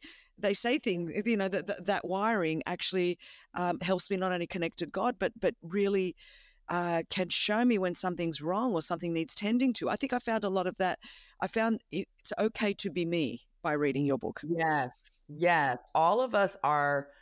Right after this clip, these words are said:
Speaker 2: created with our emotional lives at the center. And that always throws Christians off 'cause they're like, "No, your spiritual life's at the center." But when we realize that we are gardens, and Jesus gives us this in the parable of the sower, he tells us that the sower goes out to sow seeds and that the soil is the heart.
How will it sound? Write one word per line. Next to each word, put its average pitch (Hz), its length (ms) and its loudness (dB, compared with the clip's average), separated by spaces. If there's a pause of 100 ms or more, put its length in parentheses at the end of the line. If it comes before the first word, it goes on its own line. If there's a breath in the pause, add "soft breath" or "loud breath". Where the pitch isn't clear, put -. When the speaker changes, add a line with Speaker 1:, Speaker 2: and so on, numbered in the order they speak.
(200 loud breath)
Speaker 2:
created 156 800 2
with 139 160 0
our 151 140 0
emotional 156 580 0
lives 131 680 2
at 139 100 -6
the 127 80 -2
center. 123 560 -4
And 123 180 -4
that 147 120 2
always 170 280 2
throws 165 220 0
Christians 151 380 -6
off 131 220 4
'cause - 80 -16
they're 165 100 2
like, 202 180 2
"No, 269 80 0
your 269 160 0
spiritual 247 460 0
life's 180 200 0
at 165 120 -6
the 160 80 -2
center." 139 420 -4 (320 loud breath)
But 165 180 2
when 185 300 2
we 247 140 -4
realize 147 560 0
that 131 140 0
we 139 120 -2
are 135 100 2
gardens, 127 680 -2
and 156 160 -2
Jesus 226 340 -2
gives 92 240 0
us 82 140 -4
this - 200 -6
in 127 80 -6
the 131 60 -2
parable 139 340 -2
of 135 60 -8
the 123 60 -6
sower, - 480 -4 (280 loud breath)
he 117 120 -6
tells 233 360 0
us - 160 -2
that - 180 0 (260 soft breath)
the 165 80 -8
sower 226 280 2
goes 170 220 0
out 160 140 0
to 156 80 -8
sow 160 180 -2
seeds - 440 -6
and 151 160 -2
that 147 160 0
the 151 60 -2
soil 214 720 2
is 165 160 -8
the 196 100 -2
heart. - 460 -4